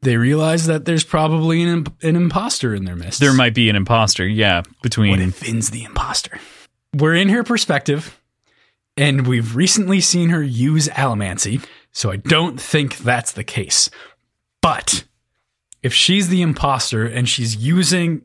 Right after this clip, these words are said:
Speaker 1: like, if she's the Kandra and <laughs> she is using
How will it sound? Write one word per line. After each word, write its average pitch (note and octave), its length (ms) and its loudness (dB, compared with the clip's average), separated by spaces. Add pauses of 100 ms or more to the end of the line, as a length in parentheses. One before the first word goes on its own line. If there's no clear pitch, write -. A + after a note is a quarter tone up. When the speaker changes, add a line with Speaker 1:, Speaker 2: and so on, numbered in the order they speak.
Speaker 1:
like, A#2+ 180 -2
if B2 140 -4
she's G#3 380 0
the F3 100 0
Kandra A#2+ 540 -2 (560)
and B2+ 120 0
<laughs> - 0 -
she - 400 2
is D3 480 -4
using D#3 640 0